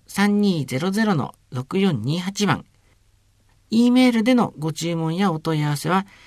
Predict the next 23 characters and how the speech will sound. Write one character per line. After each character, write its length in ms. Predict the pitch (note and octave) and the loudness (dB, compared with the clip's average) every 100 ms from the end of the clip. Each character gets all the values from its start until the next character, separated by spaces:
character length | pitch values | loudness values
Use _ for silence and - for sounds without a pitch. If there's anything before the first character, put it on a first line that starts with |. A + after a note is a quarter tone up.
| - _ _ | -20 _ _
そ 140 | G3+ | -4
れ 120 | G#3+ | -2
ぞ 120 | G3 | 0
れ 160 | D#3 C3+ | -2 -4
メ 160 | D#3 F3+ | -4 -4
ー 20 | |
ル 100 | F3 | -2
ア 40 | F3 | -2
ド 80 | D3+ | -4
レ 80 | |
ス 140 | D#3+ A3 | -4 -2
が 100 | A#3+ | -2
異 140 | F3+ D3+ | -2 -2
な 100 | C3+ | -2
り 100 | A#2 | -4
ま 120 | G#2 | -10
す。 180 | - _ _ _ _ _ _ _ _ _ - | -14 _ _ _ _ _ _ _ _ _ -4
ご 120 | F#3+ | -4
注 220 | G#3+ B3 | 2 4
文 200 | A#3+ A#3+ | 6 4
の 100 | A#3 | 2
際 240 | A#3 A#3 | 2 2
は 160 | D#3 - | 2 -2